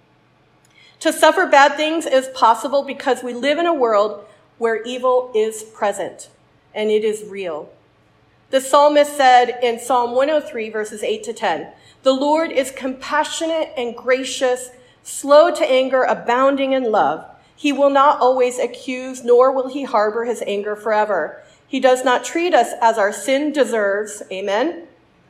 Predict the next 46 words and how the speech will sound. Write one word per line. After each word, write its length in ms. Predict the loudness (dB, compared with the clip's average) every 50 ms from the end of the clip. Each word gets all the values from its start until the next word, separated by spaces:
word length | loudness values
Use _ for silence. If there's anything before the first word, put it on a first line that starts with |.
| _ _ _ _ _ _ _ _
"or 160 | 0 0 0
repay 520 | 0 -2 -6 -8 -6 -2 2 4 6 8 8
us 200 | 6 4 2 -2
according 520 | -6 -12 -6 -4 -2 -2 -2 -2 -6 -8
to 160 | -6 -6 -4
our 100 | -4 -4
iniquities." 720 | -4 -6 -8 -10 -10 -10 -12 -10 -10 -12 -14 -14 -16 -20 -20 _ _ _ _ _ _ _ -2
You 80 | 2
know, 120 | 4 4 4
we 140 | 4 2 2
love 220 | 4 4 6 6
it 160 | 4 2 2
when 140 | 2 0 0
it 100 | -2 -2
says 280 | 0 0 0 0 2 2
the 100 | 0 2
Lord 280 | 2 4 2 4 2
is 140 | 0 -2 -6
compassionate, 1200 | -8 -10 -10 -10 -8 -4 -2 0 0 0 -2 -4 -2 -2 0 2 2 0 0 -2 -2 -4 -6 -8 -14 -20 -20 -12
he's 240 | -10 -10 -10 -10
gracious, 920 | -10 -10 -4 2 4 4 4 4 0 -4 -4 0 2 4 4 4 2 -2 -4
he's 200 | -10 -12 -12 -8
slow 280 | -2 4 6 6 6
to 180 | 6 4 4 2
anger, 460 | 2 4 2 2 2 0 0 2 0
he 100 | -2 0
doesn't 380 | 0 0 0 0 -2 -4 -6 -2
pay 220 | 2 4 4 6
us 140 | 4 4 2
back 420 | 0 4 6 6 6 4 2 0 -2
for 80 | -2
the 120 | -2 -2 -2 -4
evil 320 | -4 -4 0 2 2 2
that 160 | 2 2 0
we 100 | 0 0
have 180 | 0 0 2 2
done, 320 | 2 2 2 2 0 0
he 60 | -2
is 100 | -4 -4
abounding 680 | -4 -6 -2 0 2 4 6 6 6 4 2 0 -2 -2
in 160 | -2 0 2
love, 320 | 6 6 8 8 6 6 2
and 120 | 0 0
we 100 | -2 -2
say 220 | 2 2 4 4
amen 600 | 4 2 2 2 2 4 4 6 6 4 4 2